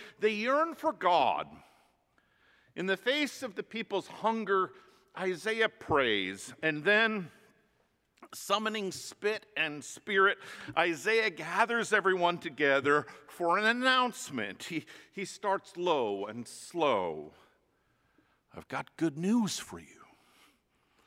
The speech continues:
The, the winds of heaven whispered something in my ear last night. They, they told me something remarkable. God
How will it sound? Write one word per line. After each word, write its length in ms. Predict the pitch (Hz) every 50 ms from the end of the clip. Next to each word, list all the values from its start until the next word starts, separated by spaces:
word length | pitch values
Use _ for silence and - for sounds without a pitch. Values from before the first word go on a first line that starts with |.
| _ _ _ _ _ _ _ _
The, 140 | - 160 - - - - _ _ _ _ _ _
the 80 | - 117
winds 560 | 123 143 190 214 220 226 220 208 175 131 160
of 120 | 151 -
heaven 480 | - - 190 190 196 156 147 127 117 110 - - - - _ _ _ _
whispered 600 | - 156 208 - - - - - 202 180 135 -
something 480 | - - 165 143 131 - - 127 117 120
in 100 | 113 110
my 220 | 110 107 110 113 -
ear 300 | 185 196 214 208 202 185
last 500 | 151 139 120 101 104 - - - - 117
night. 280 | 117 113 104 107 110 - - - - - - - -
They, 180 | 147 151 147 - _ _ _ _ _ _ -
they 140 | - 151 139
told 480 | - - - - 202 247 254 240 190
me 120 | 185 196 180
something 840 | - - - - - - 302 294 - - - 330 320 320 320 311 302 - _ _ _ _ _ _ _ -
remarkable. 880 | 165 190 185 180 180 208 233 254 151 - - - - - - - - - _ _ _ _ _ _ _ _ _ _ _ _ _ _ _ _ _ _ _ _ _ _ _ _ _ _ _ _ _ _ _ _ _ _ _ _ _ _ _ _
God 600 | - 247 269 277 254 226 147 101 101 107 135 -